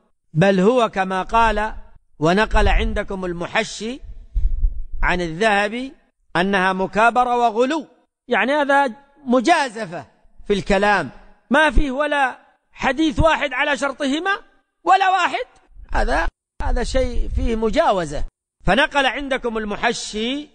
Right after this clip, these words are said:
جزاه الله خيرا، كلام من؟ كلام الذهبي في نقده لكلام أبي سعد الماليني الحافظ،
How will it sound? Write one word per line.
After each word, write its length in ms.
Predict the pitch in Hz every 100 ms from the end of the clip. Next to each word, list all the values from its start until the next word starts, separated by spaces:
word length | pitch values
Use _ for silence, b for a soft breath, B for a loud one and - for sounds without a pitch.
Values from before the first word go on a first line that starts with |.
| _
جزاه 360 | 180 180 208 190
الله 280 | 196 170 165
خيرا، 400 | 208 262 311 330 - _ _ _
كلام 440 | 208 220 233 220 220
من؟ 200 | 247 269 - _ _ _
كلام 280 | 165 214 214
الذهبي 480 | 190 220 226 208 202
في 140 | 180
نقده 480 | 214 220 208 214 233
لكلام 840 | 202 180 180 196 220 240 262 285 - _ _ _ -
أبي 260 | 185 202 190
سعد 360 | 240 196 185
الماليني 680 | 185 180 180 180 233 220 185
الحافظ، 540 | 156 196 220 185 165